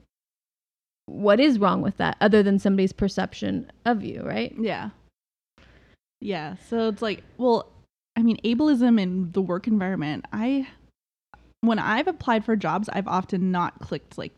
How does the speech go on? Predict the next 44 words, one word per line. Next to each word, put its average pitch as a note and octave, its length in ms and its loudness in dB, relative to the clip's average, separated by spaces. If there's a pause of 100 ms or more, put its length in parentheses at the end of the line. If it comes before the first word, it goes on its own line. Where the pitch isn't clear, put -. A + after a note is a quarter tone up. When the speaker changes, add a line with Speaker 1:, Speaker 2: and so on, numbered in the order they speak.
Speaker 2:
"Do G3 100 -6
you E3+ 380 -6
self-identify E3 920 -6
as D#3+ 400 -10
having E3 300 -8
a - 20 -8
disability?" E3+ 680 -6
like F3 220 -6
that. G3+ 320 -6 (560)
'Cause - 60 -16
Speaker 1:
Oh, G#3+ 40 2
I - 40 2
Speaker 2:
sometimes D#4+ 260 4
I D4 60 4
Speaker 1:
would C4 100 0
Speaker 2:
think, G#3 280 -4 (180)
Speaker 1:
never. - 200 -10 (120)
<laughs> B3+ 100 -4
Speaker 2:
yeah, A#3+ 140 4
I B3 80 4
know, C#4+ 140 6
Speaker 1:
Yeah. B3+ 80 -2
Speaker 2:
'cause B3 220 4
it, A3 100 -4 (160)
isn't C#4 300 4
that C#4 140 6
just, B3 220 0
like, A3 280 -2
you A3 180 -2
going, F#3+ 400 -2 (400)
um, A3+ 400 2
"Hey, C4+ 260 0
don't G#3 300 0
hire G#3 320 -2
me. F3 240 -4
Don't A3 220 2
even C#4 200 8
bring A#3 160 4
me A#3 80 4
in B3 80 6
for A#3+ 180 0
an F#3+ 80 0
interview." F3 520 0
Speaker 1:
Yeah. - 160 4